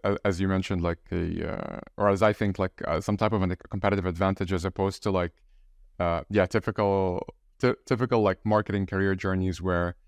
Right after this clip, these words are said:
you know, uh, unfortunately, a lot of times, we, you know, we, we fall into this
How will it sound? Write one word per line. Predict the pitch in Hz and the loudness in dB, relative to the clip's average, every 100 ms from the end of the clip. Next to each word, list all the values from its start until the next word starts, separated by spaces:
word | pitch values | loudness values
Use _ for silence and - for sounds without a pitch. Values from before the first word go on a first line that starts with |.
| - _ - _ _ _ 98 - | -20 _ -20 _ _ _ -16 -6
you | 95 90 | 0 0
know, | 82 69 - _ | 0 -2 -10 _
uh, | 73 65 - - - - - | -4 -4 -6 -18 -20 -20 -10
unfortunately, | 95 - 98 95 101 | -4 -2 -2 0 0
a | 95 | 4
lot | 98 | 4
of | 98 | 2
times, | 101 95 - | 0 0 -4
we, | 87 - | -8 -8
you | - 92 | -6 -2
know, | 85 | -2
we, | 90 92 - | -2 -4 -4
we | 95 | -6
fall | - 95 92 | 2 2 4
into | 92 92 | 0 -4
this | 90 - - | -4 -6 -14